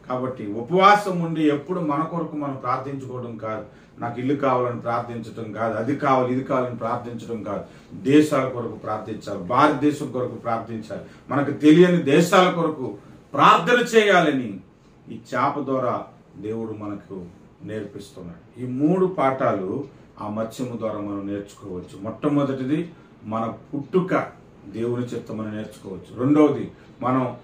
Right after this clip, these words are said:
ఏ ప్రాంతంలో పుట్టామో దేవుని ప్రణాళికే. నేను విశాఖపట్నంలో పుట్టడం దేవుని ప్రణాళిక, ఎవరి గర్భంలో పుట్టాలో అది దేవుని ప్రణాళిక, ఎక్కడ పెరగాలో అది దేవుని ప్రణాళిక, ఎక్కడ జీవించి దేవుని సేవ చేయాలో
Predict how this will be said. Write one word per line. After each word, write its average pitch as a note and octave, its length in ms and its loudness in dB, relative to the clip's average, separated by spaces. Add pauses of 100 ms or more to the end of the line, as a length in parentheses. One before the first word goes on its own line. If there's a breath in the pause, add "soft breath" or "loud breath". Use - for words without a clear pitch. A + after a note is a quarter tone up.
(120)
ఏ D3+ 180 8
ప్రాంతంలో G3+ 720 6
పుట్టామో F#3 520 2
దేవుని D3+ 380 4
ప్రణాళికే. A#2+ 640 -8 (420)
నేను A2+ 180 -8
విశాఖపట్నంలో D3 840 0
పుట్టడం C3+ 460 -6
దేవుని C3 340 -2
ప్రణాళిక, C3 760 -2 (340 soft breath)
ఎవరి C#3 340 4
గర్భంలో D3 640 6
పుట్టాలో D3 440 2
అది C#3+ 120 2
దేవుని C#3 400 0
ప్రణాళిక, C3+ 720 0 (240 loud breath)
ఎక్కడ D#3+ 500 4
పెరగాలో D#3 420 8
అది D3 180 4
దేవుని C#3+ 360 2
ప్రణాళిక, D3 800 4 (240 loud breath)
ఎక్కడ C#3 320 2
జీవించి E3+ 600 6
దేవుని F3+ 460 6
సేవ E3+ 420 6
చేయాలో E3 460 6